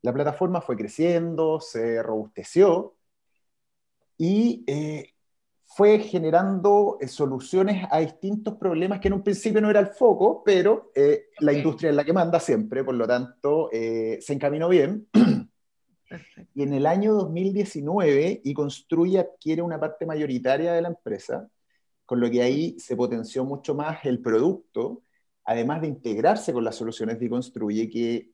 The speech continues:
Speaker 1: bueno, Y Construye es una plataforma que lleva veinte años en la industria en
Speaker 2: Sí.
Speaker 1: Chile, líder de mercado, es, es la plataforma tecnológica para el rubro de la construcción más importante en el país. Entonces, hoy día estamos integrados a nivel de sistema con ellos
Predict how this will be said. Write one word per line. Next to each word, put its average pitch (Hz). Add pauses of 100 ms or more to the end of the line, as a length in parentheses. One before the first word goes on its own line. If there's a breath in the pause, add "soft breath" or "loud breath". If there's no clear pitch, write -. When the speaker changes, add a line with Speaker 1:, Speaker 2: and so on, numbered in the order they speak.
Speaker 1:
bueno, 107
Y 104
Construye 117
es 120
una 120
plataforma 113
que 110
lleva 110
veinte 113
años 123
en 117
la 110
industria 113
en 113
Speaker 2:
Sí. 156
Speaker 1:
Chile, 135
líder 123
de 110
mercado, 110
es, 107
es 104
la 107
plataforma 107
tecnológica 110
para 107
el 101
rubro 117
de 113
la 110
construcción 110
más 117
importante 123
en 110
el 107
país. 107 (1160)
Entonces, 147
hoy 135
día 165
estamos 170
integrados 170
a 107
nivel 113
de 139
sistema 196
con 208
ellos 117